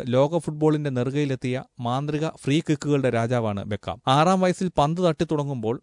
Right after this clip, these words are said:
ബെക്കാമിന്റെ ഏറ്റവും വലിയ സ്വപ്നം മാഞ്ചസ്റ്റർ യുണൈറ്റഡിന്റെ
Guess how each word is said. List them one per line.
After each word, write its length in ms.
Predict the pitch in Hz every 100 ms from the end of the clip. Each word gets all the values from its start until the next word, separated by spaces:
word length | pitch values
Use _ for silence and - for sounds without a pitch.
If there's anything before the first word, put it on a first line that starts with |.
| _
ബെക്കാമിന്റെ 480 | 127 - 151 160 151
ഏറ്റവും 320 | 139 - 165
വലിയ 180 | 151 147
സ്വപ്നം 380 | - 123 117 90 - 123
മാഞ്ചസ്റ്റർ 540 | 135 151 180 185 - 180
യുണൈറ്റഡിന്റെ 680 | 147 143 151 151 143 147 135